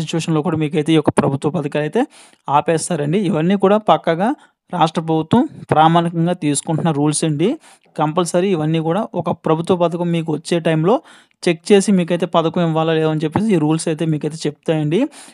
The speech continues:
ఇక కొన్ని పథకాలకైతే ఈ యొక్క రూల్స్ అయితే మారతాయండి, కొన్ని పథకాలకైతే మారవండి. For example ఇంటి స్థలాలకు అప్లై చేసుకునే టైంలో మీ పేరు మీద కరెంట్ బిల్లు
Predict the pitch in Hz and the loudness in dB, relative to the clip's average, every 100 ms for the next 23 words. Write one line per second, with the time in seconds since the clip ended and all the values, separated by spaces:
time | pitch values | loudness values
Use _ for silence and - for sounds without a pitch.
0 | _ 180 202 170 185 214 - - 185 190 | _ -2 4 4 4 -2 -12 -2 2 2
1 | 202 185 196 214 202 202 196 190 185 170 | 4 0 2 0 2 0 2 2 2 4
2 | 180 185 175 170 160 160 170 170 180 214 | 4 2 0 2 2 2 2 0 2 0
3 | 170 156 151 147 160 160 156 214 - - | -2 -2 -2 -2 -4 -4 -4 -4 -4 -14
4 | _ - 139 147 165 160 160 247 - 156 | _ -8 0 4 4 4 0 -2 0 0
5 | 156 160 185 180 175 165 170 180 170 165 | 0 0 0 0 -2 -2 -2 0 0 -2
6 | 156 - 160 160 165 160 151 151 165 165 | -6 -2 -2 -2 -2 -2 -2 -4 -2 -2
7 | 151 180 - _ - 151 156 165 180 170 | -4 -8 -18 _ -4 0 0 0 0 -2
8 | 165 156 160 160 160 170 160 | -2 -2 -2 -4 -4 -2 -2